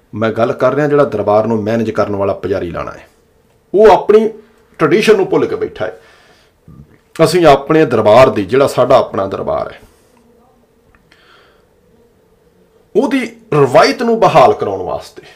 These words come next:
ਉਸ tradition ਨੂੰ ਬਹਾਲ ਕਰਾਉਣ ਵਾਸਤੇ ਅਸੀਂ ਪੁਜਾਰੀ ਦੇ ਵਿਰੁੱਧ ਸੰਘਰਸ਼ ਲੜਨਾ ਸੀ ਤੇ ਅਸੀਂ ਦੂਜੇ ਦਰਬਾਰਾਂ ਦੇ ਹੁਕਮ ਚੱਕੀ ਫਿਰਦੇ ਨੇ ਇੱਕ ਦਰਬਾਰ ਨੂੰ challenge ਕਰਨ ਵਾਸਤੇ।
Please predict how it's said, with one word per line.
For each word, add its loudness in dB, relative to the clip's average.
ਉਸ 2
tradition 0
ਨੂੰ -2
ਬਹਾਲ 4
ਕਰਾਉਣ -4
ਵਾਸਤੇ -8
ਅਸੀਂ -4
ਪੁਜਾਰੀ 0
ਦੇ 4
ਵਿਰੁੱਧ -2
ਸੰਘਰਸ਼ -4
ਲੜਨਾ -4
ਸੀ -18
ਤੇ 4
ਅਸੀਂ 0
ਦੂਜੇ 0
ਦਰਬਾਰਾਂ 4
ਦੇ 4
ਹੁਕਮ 0
ਚੱਕੀ -6
ਫਿਰਦੇ -4
ਨੇ 0
ਇੱਕ -2
ਦਰਬਾਰ -6
ਨੂੰ -14
challenge -10
ਕਰਨ -12
ਵਾਸਤੇ। -20